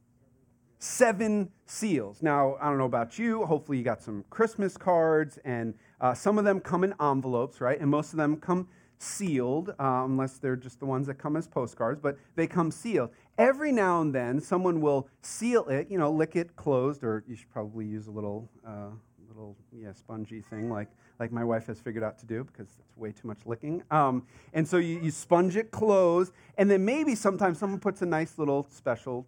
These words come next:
Christmas sticker on it, right? Um, and that seals it even more. The fact that there are seven seals on this is meant to all the more deepen our sense that what's here is, is impenetrable.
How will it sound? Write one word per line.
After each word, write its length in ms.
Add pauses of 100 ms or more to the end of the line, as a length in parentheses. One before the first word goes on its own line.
(140)
Christmas 340
sticker 460
on 140
it, 160
right? 200 (320)
Um, 280
and 180
that 220
seals 420
it 180
even 460
more. 320 (540)
The 100
fact 300
that 140
there 180
are 100
seven 540
seals 540
on 240
this 200
is 200
meant 340 (120)
to 440 (1000)
all 260
the 100
more 260
deepen 460
our 200
sense 480
that 280 (160)
what's 360
here 320
is, 180
is 260
impenetrable. 960